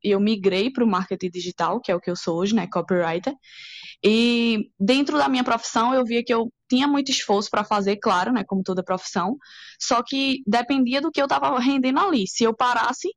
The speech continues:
não ia, não ia me fazer ir pra frente, entendeu? E eu, como viajei, eu gosto de viajar, então lá nos Estados Unidos eu podia trabalhar fisicamente, mas o dinheiro que vinha do Brasil não conseguia me manter lá, obviamente, né,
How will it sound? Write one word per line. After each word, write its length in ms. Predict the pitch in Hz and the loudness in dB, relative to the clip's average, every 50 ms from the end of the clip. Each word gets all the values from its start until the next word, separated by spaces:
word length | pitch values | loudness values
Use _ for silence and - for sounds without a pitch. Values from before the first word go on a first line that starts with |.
| _ - | _ -2
não 120 | 240 247 | 0 0
ia, 240 | 240 240 226 233 226 | 2 2 2 0 0
não 180 | 220 240 247 | 0 0 0
ia 220 | 285 392 330 208 202 185 - _ - | 0 0 0 0 -2 -4 -6 _ -2
me 160 | 196 196 196 | -2 -2 0
fazer 300 | - - 208 196 190 185 | 0 0 0 0 0 0
ir 80 | 190 185 | 0 0
pra 180 | - 220 240 | 0 -2 -2
frente, 300 | 254 - 208 175 175 - | -2 -2 -4 -4 -4 -2
entendeu? 340 | 180 180 190 185 190 208 - - - - - - - - - - | -2 -2 0 0 0 -2 -4 -6 -12 -20 -20 -18 -20 -10 -2 0
E 80 | 202 | 2
eu, 120 | 214 226 226 | 2 2 2
como 280 | 240 262 262 277 277 | 2 2 2 2 2
viajei, 680 | 240 233 226 202 202 202 202 202 208 247 302 294 254 214 - _ _ _ | 2 2 2 2 2 2 2 2 2 2 2 2 2 0 -4 _ _ _
eu 100 | - 185 | -4 -2
gosto 260 | 180 180 180 180 180 - | 0 0 0 0 -2 -4
de 60 | 180 | -4
viajar, 480 | 165 190 180 180 180 180 175 185 196 - - - | 0 0 0 0 0 0 0 0 -2 -4 -4 -2
então 720 | 208 208 202 202 214 202 208 208 214 208 208 208 196 185 - - - | 0 0 2 2 0 0 2 2 0 0 0 0 -2 -2 -2 0 0
lá 160 | 190 202 214 | 2 2 2
nos 120 | 233 247 | 0 0
Estados 240 | - - 220 202 202 | 0 0 0 0 0
Unidos 580 | 214 202 196 208 233 240 233 196 - - - _ - | 0 0 0 0 0 0 -2 -2 -4 -6 -6 _ -2
eu 120 | 202 196 | -2 -2
podia 320 | 202 226 208 196 214 226 240 | 0 -2 -2 0 0 -2 0
trabalhar 360 | - 226 214 196 185 180 190 | 0 0 0 0 0 0 -2
fisicamente, 640 | - 190 185 - - 202 190 185 180 190 202 - 339 - - - - - - - - | -4 -4 -6 -4 -2 -2 0 0 0 -2 -2 -4 -8 -12 -16 -20 -18 -18 -18 -6 0
mas 200 | - 208 214 226 | 0 2 2 2
o 60 | 240 226 | 0 0
dinheiro 260 | 240 240 247 262 262 | 0 2 0 0 0
que 80 | 285 | 0
vinha 180 | 254 262 254 247 | 0 0 0 2
do 80 | 247 240 | 2 2
Brasil 320 | 240 240 233 226 240 247 | 2 2 2 2 0 0
não 160 | 247 254 330 | 0 0 0
conseguia 480 | 370 - 466 480 - 480 359 311 247 233 | 0 0 0 0 0 0 2 2 2 2
me 100 | 233 226 | 2 2
manter 280 | 226 220 214 202 220 | 2 2 2 2 2
lá, 180 | 202 185 170 170 | 2 2 2 2
obviamente, 480 | 180 185 180 196 196 196 190 180 196 - | 0 0 0 -2 -2 0 0 -2 -2 -2
né, 120 | 220 208 | -2 -4